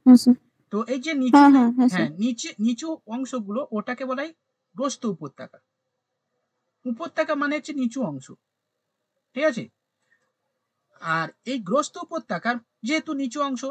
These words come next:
Speaker 2: তাহলে সেই নিচু অংশের মধ্যে দিয়ে সবসময় কি হয়? নি-, জল প্রবাহিত হয়। মানে জল কোথায়? সবসময় নিচু অংশতে, তাহলে যে-, ওখান থেকে জল যেতে যেতে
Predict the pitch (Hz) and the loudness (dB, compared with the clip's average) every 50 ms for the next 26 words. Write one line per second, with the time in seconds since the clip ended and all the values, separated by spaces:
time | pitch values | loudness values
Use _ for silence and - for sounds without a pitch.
0 | 302 - _ _ _ _ _ - 180 180 170 - 220 220 208 202 226 226 - 311 | -12 -14 _ _ _ _ _ -12 -10 -10 -8 -6 -6 -4 -4 -4 -4 -4 -4 -4
1 | 311 302 285 254 - 262 240 226 226 220 226 220 247 262 - - 208 196 - - | -4 -4 -4 -6 -6 -4 -4 -4 -4 -4 -6 -6 -8 -10 -8 -8 -8 -8 -10 -10
2 | 240 247 233 - 269 254 180 131 - _ _ _ _ _ _ _ _ _ _ _ | -10 -10 -8 -6 -4 -4 -4 -6 -8 _ _ _ _ _ _ _ _ _ _ _
3 | 254 214 226 254 254 180 175 233 247 262 269 226 254 233 214 202 190 - - 170 | -4 -2 -2 -2 -2 -4 -4 -2 -2 -2 -2 -4 -4 -2 -2 -2 -2 -4 -8 -12
4 | 175 226 - _ _ _ _ 156 156 147 143 - _ _ _ _ _ _ _ _ | -12 -12 -18 _ _ _ _ -16 -16 -16 -16 -18 _ _ _ _ _ _ _ _
5 | - - 156 160 202 233 247 262 240 277 262 269 240 220 226 226 - - 247 233 | -20 -16 -12 -8 -6 -4 -4 -4 -6 -8 -6 -6 -6 -6 -6 -8 -8 -6 -4 -2
6 | 226 233 226 - 262 254 247 226 247 240 233 226 220 208 196 180 190 - 196 214 | -2 -2 -4 -4 -6 -6 -6 -6 -8 -10 -10 -10 -10 -10 -10 -12 -14 -16 -10 -8
7 | 240 240 226 247 247 208 185 202 220 226 214 202 - 214 - 247 240 247 233 220 | -8 -6 -6 -8 -8 -8 -6 -4 -4 -4 -6 -8 -10 -12 -10 -10 -10 -10 -10 -10